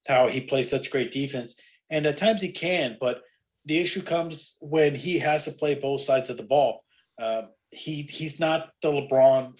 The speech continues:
uh, back from back in Cleveland. He's not the LeBron from back in Miami. He's a little older. He's, you know, a step slower. Um, not that he's still not great. He still is great,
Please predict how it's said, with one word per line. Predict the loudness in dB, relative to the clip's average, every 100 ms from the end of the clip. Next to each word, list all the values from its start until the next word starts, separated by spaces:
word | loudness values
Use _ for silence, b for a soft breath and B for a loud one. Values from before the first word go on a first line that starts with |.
| -10
uh, | -4 -4 2
back | 2 2
from | -2
back | 0 0 -2
in | -10
Cleveland. | -6 -6 -6 -12 -14 b b
He's | -8 -6
not | -4 -2
the | -2
LeBron | -2 2 2 2
from | -6 -2
back | -2 -2
in | -6
Miami. | -4 -2 -2 -4 -10 b b b b b
He's | -6 -4 0
a |
little | 2 4
older. | 4 2 2 0 -6
He's, | -6 -8 -8 -14 -18 _ _ _ -12
you |
know, | -6 -6 -4 -4
a | -2
step | 0 6 6 6
slower. | 0 4 6 6 4 0 b b b -2
Um, | 0 0 -4 -6
not | -2 0
that | 0
he's | 0 -2
still | 0 0
not | 2 -2
great. | -2 -4 -4 -6 -20 _
He | -14
still | -8 -2 2
is | 2 0
great, | -2 -2 -2